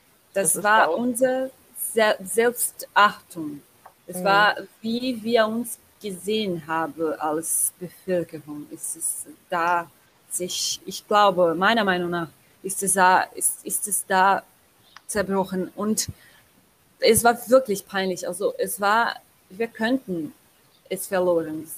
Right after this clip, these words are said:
Speaker 1: es wäre kein Problem. Aber
Speaker 2: Mhm.
Speaker 1: eins zu sieben, das war wirklich schockiert.
Speaker 2: Ich hab tatsächlich
Speaker 1: Alle
Speaker 2: auch
Speaker 1: waren
Speaker 2: teils,
Speaker 1: schockiert.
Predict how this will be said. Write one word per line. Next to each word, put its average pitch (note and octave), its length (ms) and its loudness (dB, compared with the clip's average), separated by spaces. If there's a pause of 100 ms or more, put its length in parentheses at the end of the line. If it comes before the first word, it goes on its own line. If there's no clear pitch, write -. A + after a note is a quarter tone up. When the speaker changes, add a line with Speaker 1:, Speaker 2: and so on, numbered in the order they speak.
(100)
Speaker 1:
es F#3 220 -10
wäre G#3 240 -6
kein G#3 340 -8
Problem. D3+ 420 -10
Aber F#3 260 0 (360)
Speaker 2:
Mhm. F3 220 2
Speaker 1:
eins B3+ 300 2
zu - 260 -10
sieben, F3+ 440 -4
das F#3 200 -6
war G3+ 380 4
wirklich G#3 500 -8 (960)
schockiert. - 1300 0
Speaker 2:
Ich F3 160 -4
hab F#3+ 120 0
tatsächlich G3+ 340 6
Speaker 1:
Alle - 40 4
Speaker 2:
auch F3+ 100 8
Speaker 1:
waren F3 120 0
Speaker 2:
teils, G3+ 240 2
Speaker 1:
schockiert. - 180 -18